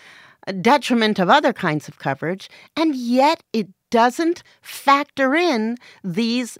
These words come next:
numbers. It may cite them from time to time, but when it comes to offering opinion or sending out reporters, they're still guided by the stereotypes, and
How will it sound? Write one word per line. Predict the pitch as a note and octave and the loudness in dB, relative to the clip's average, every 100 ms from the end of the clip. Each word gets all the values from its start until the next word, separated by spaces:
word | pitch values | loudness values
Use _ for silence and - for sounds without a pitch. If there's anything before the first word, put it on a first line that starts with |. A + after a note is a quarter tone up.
| - | 0
numbers. | A#3+ C#4+ G#4+ F4 F#3+ - | 2 2 0 -2 -2 -2
It | E4 E4+ | -2 -2
may | A3 G#3+ A#3 E4 F4 C4+ G#3 G#3 - - - _ _ | 0 2 2 2 2 -2 -4 -8 -14 -20 -20 _ _
cite | - - - C#4+ A#4+ - | -16 -6 0 2 0 -2
them | B3 G3 | -2 -2
from | G#3+ F#3+ | -4 -4
time | - F#3 E3+ | -2 -2 -2
to | - | -6
time, | F#3 - E3+ G#3+ | -10 -6 -4 -2
but | A#3+ | -4
when | C4 B3+ | -2 -6
it | A#3+ | -6
comes | - D4 E4 - | -2 0 0 -4
to | - A#3+ G#3+ G3 - - - - _ _ | -2 0 0 0 -6 -20 -20 -20 _ _
offering | B3 D#4+ E4 D4+ C4+ | 0 0 0 -2 0
opinion | G3+ - F3 D#3 D#3 F3+ A3+ - | -2 -2 -4 -2 -2 -4 -6 -4
or | G#3 G3 F#3 F3 - | 0 4 4 0 -6
sending | G3 - - C#4+ D#4+ D4 C4 | -20 -18 -2 0 2 0 2
out | A3+ - | 2 2
reporters, | G3 F3 - E3+ E3+ A3 A3+ | -4 -6 -4 -4 -2 -6 -6
they're | A#3 A3 | -6 -4
still | - - E4 F4 F4+ G3+ D3+ | -8 -4 -2 -2 -4 -8 -4
guided | G#3+ A#3+ B3+ C4+ G#3 - | -2 0 -2 -6 -8 -2
by | F3 F#3+ | 0 0
the | G#3 B3+ | -4 -8
stereotypes, | - - C5 A4+ G#3+ E3 - F3 E3 - - | -8 -6 -2 0 0 -2 -2 -2 -2 -4 -6
and | B3+ B3 | -4 -4